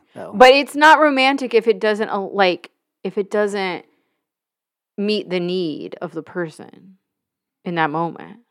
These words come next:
Speaker 1: Right.
Speaker 2: And you can't meet the need if you don't notice what's going on.
Speaker 1: Sure.
Speaker 2: Right, like, he was not doing
Speaker 1: I
Speaker 2: well
Speaker 1: don't
Speaker 2: at
Speaker 1: know why
Speaker 2: first.
Speaker 1: noticing, I,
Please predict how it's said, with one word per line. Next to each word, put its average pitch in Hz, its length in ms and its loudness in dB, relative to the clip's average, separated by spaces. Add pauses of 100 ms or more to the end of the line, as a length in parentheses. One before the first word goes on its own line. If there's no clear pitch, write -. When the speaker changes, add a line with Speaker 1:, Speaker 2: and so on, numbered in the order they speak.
(240)
Speaker 1:
Right. - 320 -10
Speaker 2:
And 214 140 0
you 202 80 -4
can't 247 320 -2
meet 220 140 0
the 190 80 0
need 180 200 0
if 165 160 -4
you 160 60 -4
don't 156 180 -6
notice - 400 -8
what's - 160 -16
going - 300 -14
on. - 240 -20 (400)
Speaker 1:
Sure. - 400 -12 (540)
Speaker 2:
Right, 240 160 12
like, 233 200 10
he 254 500 -4 (140)
was 220 180 6
not 247 240 8
doing 277 180 2
Speaker 1:
I - 60 6
Speaker 2:
well - 120 10
Speaker 1:
don't 214 120 8
Speaker 2:
at 208 60 12
Speaker 1:
know 196 120 10
why 185 220 10
Speaker 2:
first. 170 80 2
Speaker 1:
noticing, 135 1000 2 (140)
I, 165 140 6